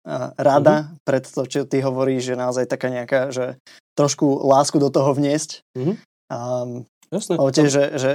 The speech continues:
Speaker 1: že človek, v človeku to už pravdepodobne vrie, keď počuje
Speaker 2: Áno.
Speaker 1: nejaké
Speaker 2: Nie,
Speaker 1: totálne
Speaker 2: ja, ja
Speaker 1: blbosti.
Speaker 2: súhlasím, že, že, lebo častokrát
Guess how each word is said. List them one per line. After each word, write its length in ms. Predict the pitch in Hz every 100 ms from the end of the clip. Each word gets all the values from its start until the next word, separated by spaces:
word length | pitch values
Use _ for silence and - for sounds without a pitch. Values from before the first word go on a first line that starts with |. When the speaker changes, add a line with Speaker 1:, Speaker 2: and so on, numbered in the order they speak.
| 139
Speaker 1:
že 80 | 135
človek, 400 | - 147 139 -
v 100 | -
človeku 240 | 139 135 151
to 160 | 147
už 80 | 131
pravdepodobne 640 | 147 139 143 139 139 139
vrie, 240 | 131 143 139
keď 160 | -
počuje 320 | - 135 147 139
Speaker 2:
Áno. 80 |
Speaker 1:
nejaké 400 | - - 175 -
Speaker 2:
Nie, 40 | -
Speaker 1:
totálne 240 | 165 196 175
Speaker 2:
ja, 80 |
ja 0 |
Speaker 1:
blbosti. 400 | 175 185 180 180
Speaker 2:
súhlasím, 280 | 175 196 180 156
že, 80 | 143
že, 140 | 135 156 131
lebo 320 | 156 131 156 139
častokrát 480 | 160 180 175 175